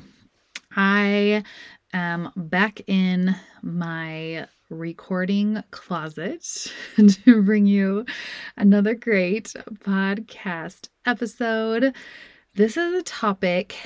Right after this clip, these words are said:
that I have had on the back burner for quite some time. I really wanted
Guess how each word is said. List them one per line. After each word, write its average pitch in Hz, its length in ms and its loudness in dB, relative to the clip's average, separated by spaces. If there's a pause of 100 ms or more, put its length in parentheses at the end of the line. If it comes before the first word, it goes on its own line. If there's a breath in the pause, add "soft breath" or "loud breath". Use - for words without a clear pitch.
(140 loud breath)
that 190 200 -6
I 175 120 -6
have 208 160 0
had 170 680 -6 (100)
on 165 580 -8
the 160 180 -12
back 170 420 -8
burner 175 460 -4
for 165 720 -6 (140)
quite 269 320 -6
some 254 260 2
time. 180 600 -4 (800 loud breath)
I 214 600 4
really 311 480 -4
wanted 185 800 2